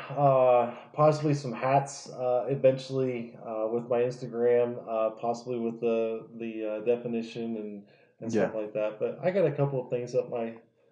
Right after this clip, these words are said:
Speaker 1: up my
Speaker 2: Uh,
Speaker 1: sleeve, so
Speaker 2: there you go.
Speaker 1: I'm working on stuff.
Speaker 2: Looking forward to it.
Speaker 1: Yeah.
Speaker 2: Anybody interested, follow at
Speaker 1: There you go.
Speaker 2: Tint Dude three
Speaker 1: Absolutely.
Speaker 2: on Instagram.
Speaker 1: And I always follow back, so <laughs> I always do.
Speaker 2: That is true.
Speaker 1: That is
Speaker 2: Uh,
Speaker 1: true.
Speaker 2: and, uh,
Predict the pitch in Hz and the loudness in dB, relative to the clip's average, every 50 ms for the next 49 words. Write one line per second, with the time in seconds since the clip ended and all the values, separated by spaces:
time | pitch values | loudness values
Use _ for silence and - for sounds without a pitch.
0 | _ _ - 120 117 123 113 107 - - 117 110 113 127 - - - 107 104 - | _ _ -8 -8 -6 -4 -6 -6 -8 -10 -12 -10 -12 -12 -12 -10 -10 -8 -4 0
1 | 113 113 113 113 90 90 87 156 175 175 147 120 113 - - 113 113 110 - - | 2 4 4 4 4 2 2 2 4 4 4 2 2 0 -4 -4 -4 -6 -6 -4
2 | - 110 117 120 113 113 - - 113 107 107 113 113 - 120 120 120 - - 120 | 0 4 4 4 4 2 2 4 6 6 6 6 6 6 6 4 4 4 2 4
3 | 117 131 156 160 - - - 123 131 139 139 139 139 135 139 135 131 123 117 135 | 4 4 4 2 0 2 4 6 6 6 6 6 6 6 4 2 0 0 0 0
4 | 147 143 - 139 - - 135 131 143 143 131 - - 120 120 120 123 123 127 127 | 0 -2 -2 -8 -6 -2 0 0 0 0 -2 0 2 4 4 6 4 4 4 2
5 | 127 123 - 120 117 120 151 160 147 123 123 131 131 135 139 135 - 135 131 143 | 2 0 2 6 6 6 6 6 6 6 6 6 6 6 4 4 4 4 4 4
6 | 151 - - - 135 143 151 139 123 117 117 117 110 110 107 110 127 131 - - | 4 2 -2 -4 -4 -2 -2 -2 -2 -4 -2 0 0 2 4 4 2 2 0 0
7 | 143 131 - 131 151 170 175 165 165 170 170 156 - - 147 147 151 151 151 143 | 0 2 6 6 8 8 8 8 6 6 4 2 0 0 0 2 2 2 2 2
8 | 131 123 113 107 107 113 - - 123 117 117 113 113 117 113 - 127 123 143 143 | 2 2 2 2 -2 -6 -6 -2 0 2 2 2 4 2 2 0 0 0 0 2
9 | 143 - 180 165 147 143 147 151 143 147 151 160 165 165 165 160 147 139 131 135 | 4 6 6 6 6 6 6 6 8 8 8 8 8 6 6 6 6 8 8 8
10 | 143 151 151 143 - - 151 139 117 - - - - 117 123 131 143 143 135 127 | 8 4 2 0 2 4 4 4 4 2 -2 -6 -2 2 2 4 4 6 8 8
11 | 127 127 120 117 131 127 127 123 123 117 113 110 110 | 8 8 6 6 6 8 8 8 8 8 8 6 6